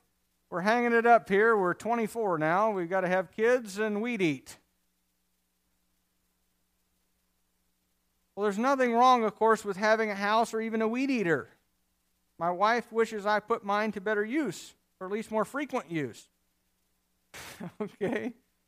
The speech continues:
Um, but to trade in your devotion to the Lord for the sake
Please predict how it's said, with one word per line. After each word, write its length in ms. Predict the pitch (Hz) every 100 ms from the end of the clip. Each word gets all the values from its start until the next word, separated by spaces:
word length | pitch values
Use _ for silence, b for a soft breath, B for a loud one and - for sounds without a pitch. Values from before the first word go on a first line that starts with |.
| _ _ _ _ _ _ -
Um, 560 | 202 214 214 208 196 - _ _ _ _ _ _ _ _ _ _ _ _ _ _ _ _ -
but 440 | 269 254 208 220 _ _ _ _ _ _ _ _ _ _ _ _ _ _ _ _ _ _
to 80 | 190
trade 380 | 175 233 247 254
in 200 | 240 220
your 180 | 208 196
devotion 480 | 185 202 196 - 170
to 140 | 190
the 100 | 170
Lord 380 | 170 220 220 175
for 120 | -
the 100 | 156
sake 340 | - 196 185